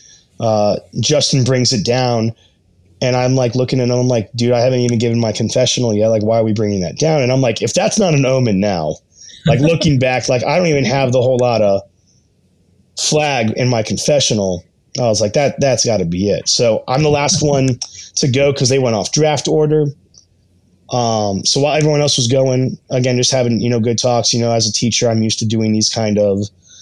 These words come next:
Speaker 1: icebreaker type games. So I hadn't had as much time to get to know people, uh, as the rest of 'em. So I thought that I was doing, you know, a good job, a good job there. Uh, get done. Like you said, we get the tree mail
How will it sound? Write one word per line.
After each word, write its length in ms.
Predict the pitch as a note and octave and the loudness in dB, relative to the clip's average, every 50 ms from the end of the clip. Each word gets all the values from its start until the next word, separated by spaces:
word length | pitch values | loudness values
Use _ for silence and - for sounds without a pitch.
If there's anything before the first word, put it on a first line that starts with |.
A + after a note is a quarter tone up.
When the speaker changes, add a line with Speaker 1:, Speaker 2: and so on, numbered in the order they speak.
| - - _ _ - | -20 -20 _ _ -2
Speaker 1:
icebreaker 600 | C#3 C3+ C3+ - - - D3+ C3+ C3 - C#3 B2+ | -2 0 0 0 -2 -2 0 -2 0 0 -2 -2
type 260 | - - C3+ C3 - | -2 0 -2 -2 0
games. 360 | A#2 A#2+ A#2 B2 B2+ B2+ B2 - | 0 -2 0 0 0 0 0 0
So 120 | - C3+ | 0 0
I 160 | A#2 A#2 B2 B2+ | 0 0 0 0
hadn't 280 | A#2 B2 C3 B2 B2 A#2+ | 0 0 0 -2 -2 -2
had 220 | F#2+ C3+ B2+ A2+ | -2 -2 -2 -2
as 140 | A2+ G#2+ - | -2 0 0
much 240 | B2+ B2 A#2 - - | 0 0 0 -2 -4
time 220 | - C#3 B2 A#2+ A#2 | -4 -4 -2 0 0
to 40 | A2+ | 0
get 160 | A2 A#2+ - | -2 -2 -2
to 100 | - - | -2 -2
know 220 | A2+ A2 A2+ A2+ A2 | 0 0 2 0 -2
people, 540 | - - A#2 A2 - - A#2+ A#2 A2+ A2 - - - - - - - _ - | -2 -4 -4 -4 -2 -2 0 0 0 -2 -6 -12 -20 -20 -20 -20 -20 _ -6
uh, 260 | B2 A2+ A2 G#2+ G#2+ | -4 -2 -2 -2 -2
as 240 | - - A2 G#2 - | -2 -2 -2 -2 -2
the 80 | - G#2 G2+ | -4 -2 -2
rest 260 | D3 D3 - - - | 0 0 0 0 0
of 100 | D3+ C#3+ | 0 2
'em. 260 | D3 D3 C#3+ C#3 C3 - _ _ - - - - - - _ _ _ | 2 2 2 0 -2 -4 _ _ -20 -20 -20 -20 -20 -20 _ _ _
So 220 | - - C3 A2+ | -2 0 0 0
I 100 | A#2+ B2+ | 0 0
thought 220 | - - C3+ - | 0 0 0 0
that 100 | - C3+ C3 | 0 0 0
I 40 | B2 | 2
was 120 | A#2+ A2+ | 0 0
doing, 360 | A2 C3 B2+ B2 A#2 A#2+ A#2 B2 - - _ _ _ _ _ - | 2 2 2 2 2 0 -2 -4 -6 -10 _ _ _ _ _ -2
you 100 | D3+ C3 | 0 0
know, 140 | B2+ B2 - | 0 0 0
a 100 | C3 B2 | -2 -2
good 260 | A2+ A#2 C#3 C3+ B2 | 0 0 0 0 2
job, 460 | A2 A#2+ C3+ C3 B2+ B2 A#2+ A2+ G#2 A2+ - - _ _ _ _ _ | 0 0 0 2 2 2 0 0 0 -2 -4 -8 _ _ _ _ _
a 80 | C3 A#2+ | -4 -2
good 220 | G#2+ C#3 C#3 B2+ | 0 0 0 0
job 380 | A#2 - C3 B2 A#2 G#2 G#2+ A2+ | 2 0 0 0 0 0 0 0
there. 460 | C3 B2+ B2+ B2+ B2+ B2+ B2 A#2+ A#2 _ - - _ _ _ _ _ _ _ _ _ | 0 2 2 2 2 2 0 -2 -4 _ -18 -20 _ _ _ _ _ _ _ _ _
Uh, 420 | - A2+ G#2+ G#2 G2+ F2+ - - - - _ - - C3 | -6 -4 -2 -2 -2 -2 -4 -6 -8 -10 _ -8 -4 -2
get 200 | C3 D#3 C3+ A2 | 0 0 0 0
done. 220 | G#2+ D3 C#3+ C#3 | 0 0 2 2
Like 160 | C#3 C#3 B2+ - | 2 0 0 0
you 60 | B2 | 0
said, 140 | - B2 A#2+ | 0 0 0
we 60 | A#2 | 0
get 100 | A#2 A2+ - | 0 -2 -4
the 60 | F#2+ | -6
tree 260 | - - - F3 F3 | -4 0 2 2 4
mail 460 | - E3 E3+ - E2+ D#3 - - _ | 4 4 4 2 2 0 -2 -6 _